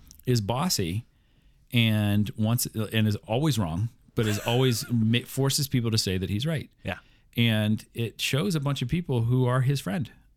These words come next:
Speaker 2: Yeah.
Speaker 1: and they know that he needs that, and they kinda give it to him, but they do call him out on stuff.
Speaker 2: Yep.
Speaker 1: And same thing with Lady Elaine, that, that she's mean because she doesn't like herself. And really, the last episode of Mister Rogers, the closest thing it has to, like, closure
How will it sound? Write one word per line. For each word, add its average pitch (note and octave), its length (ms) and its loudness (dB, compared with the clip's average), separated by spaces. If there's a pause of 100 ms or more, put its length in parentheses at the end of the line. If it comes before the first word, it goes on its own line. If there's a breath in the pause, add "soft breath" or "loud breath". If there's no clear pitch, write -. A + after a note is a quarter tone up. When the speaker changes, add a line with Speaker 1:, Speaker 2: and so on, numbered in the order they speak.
(160)
Speaker 2:
Yeah. B2+ 140 2
Speaker 1:
and A#2 140 2
they B2 240 0
know D3 180 0
that C3+ 180 -2
he C3+ 140 0
needs C3 300 0
that, D2+ 240 -8 (680 soft breath)
and G#2+ 140 2
they G#2+ 60 2
kinda A2+ 220 0
give A#2+ 120 0
it D3 80 -6
to B2 80 0
him, G2+ 80 2
but G#2 140 0
they A#2+ 80 2
do A2+ 180 2
call B2 320 0
him A2+ 80 4
out A#2 160 0
on F#2+ 140 0
stuff. - 480 -12
Speaker 2:
Yep. F#2+ 140 -6 (360 soft breath)
Speaker 1:
And G#2 380 2
same B2 180 2
thing B2+ 140 2
with B2 140 0
Lady A#2+ 220 2
Elaine, A#2 300 0
that, F#2 220 -2
that F#2+ 360 -2
she's C3 380 0
mean A2+ 540 0 (480 soft breath)
because A#2+ 340 0
she - 140 -4
doesn't C3+ 200 0
like A2+ 200 0
herself. F#2+ 260 -4
And G2+ 140 0
really, D#3 220 0
the A#2 100 0
last G#2+ 360 -4
episode B2+ 380 -6
of A2 80 -6
Mister A2+ 220 -6
Rogers, G2 340 -6
the G#2+ 80 -2
closest A2 420 -4
thing A2 120 -4
it G2+ 80 -6
has G2+ 240 -4
to, - 80 -8
like, F2+ 340 -10
closure A2 480 -6